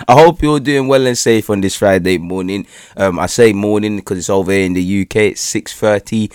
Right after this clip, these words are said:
Um, if you want the time, it's actually, I was woken up even earlier. I typically wake up around five. I was, I woke up at quarter to five because of the sun.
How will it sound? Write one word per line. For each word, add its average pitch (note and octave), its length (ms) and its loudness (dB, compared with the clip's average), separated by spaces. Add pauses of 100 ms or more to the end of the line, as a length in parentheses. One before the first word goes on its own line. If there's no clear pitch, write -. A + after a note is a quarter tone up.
(280)
Um, F2 420 -2
if F2 180 -6
you F2+ 120 -4
want F2+ 180 -6
the - 80 -16
time, C3+ 460 2
it's F#2+ 100 -6
actually, F#2+ 460 -4
I E2 100 -2
was F#2 180 -4
woken G2+ 340 0
up - 140 -6
even G2+ 300 -2
earlier. G#2+ 380 4
I G2 40 2
typically G2 420 -8
wake F#2+ 220 -4
up F#2+ 160 -8
around E2+ 320 -6
five. A2+ 400 0
I F#2+ 60 0
was, F#2+ 260 -4
I F#2+ 80 0
woke G#2+ 280 0
up - 100 -6
at E2 140 -4
quarter G#2+ 280 -4
to - 160 -16
five F2 400 -6
because - 300 -10
of D2+ 80 -10
the C#2 80 -10
sun. A#2+ 480 2